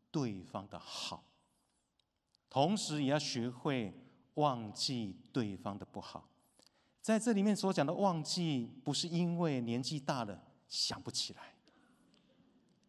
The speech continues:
那个忘记是放下的意思，是一个饶恕的意思。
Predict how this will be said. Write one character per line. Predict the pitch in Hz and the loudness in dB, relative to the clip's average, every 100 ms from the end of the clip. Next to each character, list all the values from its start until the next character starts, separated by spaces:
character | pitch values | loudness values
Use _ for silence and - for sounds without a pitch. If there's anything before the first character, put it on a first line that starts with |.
| _ _ | _ _
那 | 202 | 4
个 | 190 | 4
忘 | 202 196 175 | 4 4 4
记 | 196 175 143 - - - _ _ _ | 2 2 0 -4 -16 -20 _ _ _
是 | - 143 | -6 -6
放 | - 147 107 | 0 -2 0
下 | - - 117 | -4 -2 -2
的 | 92 90 | -4 -10
意 | 90 | -10
思， | 85 - - - _ _ _ _ _ _ _ _ _ | -6 -4 -6 -10 _ _ _ _ _ _ _ _ _
是 | - 190 | 0 2
一 | |
个 | 165 | 4
饶 | 120 117 101 107 | 2 2 2 0
恕 | 123 - - 131 | -2 -6 -4 -4
的 | 101 | -4
意 | 98 92 | -8 -6
思。 | - - | -6 -6